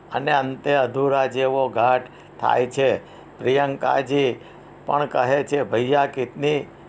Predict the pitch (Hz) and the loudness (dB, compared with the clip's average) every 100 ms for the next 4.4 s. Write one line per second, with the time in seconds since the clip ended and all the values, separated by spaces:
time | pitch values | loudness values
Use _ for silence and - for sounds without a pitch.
0 | - - - - - - - - - - | -20 -20 -20 -20 -20 -20 -20 -20 -20 -20
1 | - - - - 123 135 139 143 131 123 | -20 -20 -10 0 0 0 0 0 0 -4
2 | 139 143 127 143 120 123 110 104 123 120 | 0 0 0 -2 0 0 -2 -2 -6 -4
3 | 143 139 127 117 139 135 - 127 131 - | -2 0 0 0 -2 -4 -2 -2 -2 -2
4 | 143 123 123 | 0 0 -2